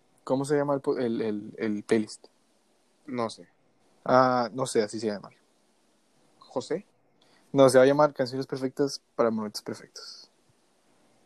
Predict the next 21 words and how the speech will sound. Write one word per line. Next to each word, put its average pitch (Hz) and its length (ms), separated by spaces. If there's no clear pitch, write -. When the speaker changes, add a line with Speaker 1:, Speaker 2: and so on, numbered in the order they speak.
Speaker 2:
¿Así 143 160
se 190 80
va 190 60
a - 20
llamar? 202 180
Speaker 1:
Sí. 240 260
Speaker 2:
Ok. - 180
Perfecto. - 380
Ahí 120 120
para 151 120
que 139 80
lo 127 40
chequen, 196 420
va 131 40
a 123 40
tener, 147 220
pues, 151 160
la 131 60
imagen 127 400
de 117 180
nosotros. - 340